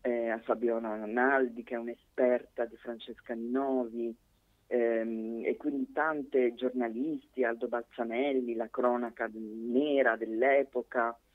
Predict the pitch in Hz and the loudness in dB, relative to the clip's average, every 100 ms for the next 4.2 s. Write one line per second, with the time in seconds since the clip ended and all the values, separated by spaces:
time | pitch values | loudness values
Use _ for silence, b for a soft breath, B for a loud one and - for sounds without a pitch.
0 | b b b _ 123 123 120 117 117 117 | b b b _ 0 2 4 2 0 -4
1 | 120 113 - 151 135 135 135 117 - _ | -4 -6 -4 -2 0 2 0 0 -6 _
2 | 123 - - 117 - _ - 147 175 156 | -12 -10 -16 -16 -20 _ -16 -2 0 2
3 | 139 131 151 160 175 170 - 131 123 120 | 0 2 4 6 4 0 -8 -10 -8 -10
4 | 127 120 | -10 -10